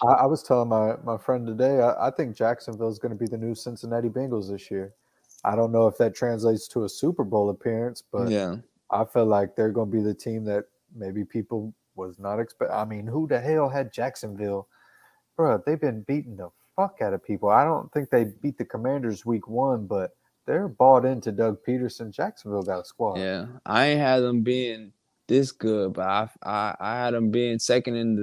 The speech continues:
Speaker 2: division. Looks like they might, might, uh, might win it.
Speaker 1: Yeah, I was
Speaker 2: <laughs>
Speaker 1: sleep. I was sleep on Jacksonville. I, I thought they were gonna be better, but fuck, their defensive
Speaker 2: Their
Speaker 1: line, their
Speaker 2: line,
Speaker 1: def-
Speaker 2: yeah, bro. I saw their line in preseason, and I'm just like,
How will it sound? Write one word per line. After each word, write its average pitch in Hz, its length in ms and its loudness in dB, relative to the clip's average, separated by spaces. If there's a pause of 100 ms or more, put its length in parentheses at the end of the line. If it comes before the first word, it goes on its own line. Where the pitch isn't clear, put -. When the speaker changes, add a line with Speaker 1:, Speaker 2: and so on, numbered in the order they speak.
Speaker 2:
division. 113 460 4 (460)
Looks 120 240 2
like 117 160 6
they 113 120 6
might, 120 300 4 (100)
might, 113 300 2
uh, 117 440 2 (100)
might 123 240 0
win 135 260 -2
it. 113 140 -4 (680)
Speaker 1:
Yeah, 107 280 2
I 104 160 4
was 127 180 0
Speaker 2:
<laughs> - 160 4
Speaker 1:
sleep. - 300 2 (300)
I 151 40 6
was 110 180 -2
sleep 123 300 -4
on 95 160 -4
Jacksonville. 95 500 -2
I, 110 240 2 (800)
I 113 80 2
thought 123 180 4
they 113 120 4
were 110 100 2
gonna 104 160 -2
be 101 80 -4
better, 104 500 0 (320)
but 87 260 -10 (300)
fuck, 104 300 -4 (160)
their 117 120 0
defensive 113 600 -4 (100)
Speaker 2:
Their 127 220 0
Speaker 1:
line, - 120 -4
their 117 100 -4
Speaker 2:
line, 139 360 -2
Speaker 1:
def- 135 100 -4
Speaker 2:
yeah, 170 200 -8
bro. 139 240 -2
I 143 80 -4
saw 165 240 -4
their 131 180 -4
line 127 460 -8
in 104 140 -12
preseason, 123 640 0
and 104 200 -8
I'm 123 180 -2
just - 280 -8
like, 87 320 -8